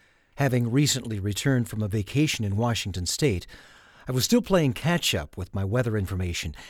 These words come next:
and hurriedly putting the finishing touches on my presentation for air. My desk phone rang. I should have been on the set already and didn't have time to talk, but I sensed I should answer it. "Weather Channel,"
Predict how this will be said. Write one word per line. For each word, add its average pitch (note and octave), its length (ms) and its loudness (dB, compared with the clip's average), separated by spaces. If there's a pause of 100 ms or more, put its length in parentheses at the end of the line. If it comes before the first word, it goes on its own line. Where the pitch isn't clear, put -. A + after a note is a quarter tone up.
(100)
and A#2 140 0
hurriedly G3+ 480 4
putting G3 380 2
the C#3 60 0
finishing E3 440 2
touches G2 500 -2
on A2 120 0
my G#2+ 100 0
presentation A#2 720 -2
for - 200 -8
air. G2 340 -2 (720)
My B2 140 0
desk C#3+ 340 2
phone F#2+ 300 0
rang. G2 420 0 (640)
I G#2 100 -2
should F3 300 6
have A2+ 140 0
been A2 160 0
on G#2+ 100 0
the G#2+ 60 0
set B2+ 280 2
already G#2+ 560 2
and F2+ 200 -6
didn't F3+ 240 6
have C3+ 200 2
time B2 220 0
to F#2 80 -4
talk, F2+ 420 -4 (500)
but C3+ 80 -2
I A2+ 60 0
sensed B2+ 640 0
I C3+ 80 -4
should A2+ 220 -2
answer A2 340 0
it. C2+ 180 -16 (840)
"Weather F3 260 4
Channel," D3 420 2